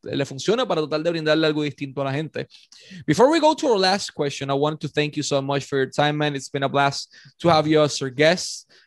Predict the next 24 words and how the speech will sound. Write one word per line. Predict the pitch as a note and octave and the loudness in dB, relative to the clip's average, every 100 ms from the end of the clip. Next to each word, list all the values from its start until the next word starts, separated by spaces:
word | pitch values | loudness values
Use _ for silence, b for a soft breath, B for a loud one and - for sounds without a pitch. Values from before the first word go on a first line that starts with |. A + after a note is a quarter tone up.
| b | b
Uh, | D#3+ E3+ E3+ - | 4 6 4 2
last | E3+ G3+ C4 C4+ | 0 0 0 -4
but | G3 F#3 D#3+ | -6 -6 -4
not | E3+ E3 | -6 -4
least, | D3+ D#3+ D3 - | -6 -4 -4 -4
what | F#3+ C#4+ E4+ | 0 0 0
message | E4+ - D#4 - | -6 -6 -8 -4
can | F#3+ | -4
you | E3+ E3+ | -2 -2
send | - F3 D#3+ E3+ b b b - | 0 2 2 0 b b b 0
to | |
the | E3+ | 0
fans | - F3+ F#3+ F#3 | 2 2 2 0
all | F#3+ F#3 E3 | 0 2 2
around | E3 E3+ D#3 | 0 -2 -2
the | D3+ | 0
world, | D#3+ D3+ | 2 0
especially | D3+ - D#3+ F3+ D#3+ D#3 | -2 -6 -4 -4 -4 -2
Latin | D3 C#3+ C#3+ | -2 -2 -2
America, | C#3 D#3 E3 D3 C3+ C3+ b b | -4 -2 -2 -2 -4 -6 b b
so | - F#3+ | 0 4
they | A#3 | 4
can | - D4+ A3 | 2 -4 0
watch | G#3+ - | 0 0